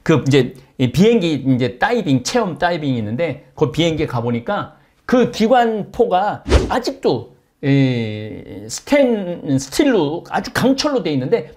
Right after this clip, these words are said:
반짝반짝거리더라고요. 아니, 천구백사십 년도에 우리는 지금 달구지 타고 다녔을 때인데 그때 일본은 비행기를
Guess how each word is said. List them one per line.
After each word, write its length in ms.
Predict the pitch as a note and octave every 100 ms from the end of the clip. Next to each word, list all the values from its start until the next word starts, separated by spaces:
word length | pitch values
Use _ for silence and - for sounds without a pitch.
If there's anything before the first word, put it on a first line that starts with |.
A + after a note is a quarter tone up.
| _
반짝반짝거리더라고요. 1400 | B3+ - - - A3 F3+ C3+ C#3 B2+ C3+ C#3 D#3 F#2 - _ - - _
아니, 560 | G#2+ A#2 C#3 A#2 F2+ - _ _ _
천구백사십 1400 | - G#3 F#3+ E3 C3+ - - - B2+ B2 D#3+ - F3 D#3+
년도에 840 | C3+ B2 A#2+ A#2+ G2+ G#2+ C3 - _ _ -
우리는 480 | C3+ E3 D3+ A#2
지금 480 | - - C#3 C#3 A2 - - -
달구지 440 | - C#3 F3+ F3+ -
타고 220 | F3+ D#3+
다녔을 460 | A#2+ C3 C#3 D3+
때인데 500 | - A2+ A2+ F3+ C#3 - _
그때 280 | - D3 F3+
일본은 560 | D3 D#3+ D3+ E3 E3+ C3+
비행기를 800 | - D3+ E3+ D#3 C#3 C3 A2